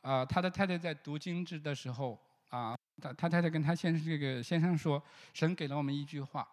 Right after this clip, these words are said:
OK，二零零二年的一月八号，啊，说是关于我们，带领我们出来服侍的这，这件事的。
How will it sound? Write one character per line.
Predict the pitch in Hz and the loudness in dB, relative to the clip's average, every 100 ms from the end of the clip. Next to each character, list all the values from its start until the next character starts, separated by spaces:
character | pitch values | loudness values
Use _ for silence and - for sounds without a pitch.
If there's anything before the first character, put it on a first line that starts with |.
| _ _ _ | _ _ _
OK， | 139 123 | -16 -12
二 | 123 143 | -4 -4
零 | 127 127 135 139 - | -4 -4 -6 -8 -8
零 | 135 127 | -4 0
二 | 147 131 | 2 2
年 | 123 | 2
的 | 123 | 2
一 | 131 147 | 2 2
月 | 131 | 2
八 | 120 131 | 4 2
号， | 127 143 - - _ - - _ - | 2 0 -2 -6 _ -20 -20 _ -12
啊， | 110 120 | -8 -8
说 | 127 - 139 | -8 -8 -6
是 | 143 - 139 131 - - | -6 -6 -4 -4 -4 6
关 | 156 147 | 8 10
于 | |
我 | 151 107 | 8 6
们， | 123 127 139 _ - | 4 2 0 _ 2
带 | 160 | 4
领 | 135 | 4
我 | 117 | 2
们 | 131 | 0
出 | 156 | 2
来 | 143 | 2
服 | 139 123 | 2 -4
侍 | - | -6
的 | - 123 | -6 -6
这， | 127 113 _ | -6 -8 _
这 | - | -4
件 | 135 139 135 | -2 0 0
事 | - 160 | 0 0
的。 | 110 | -2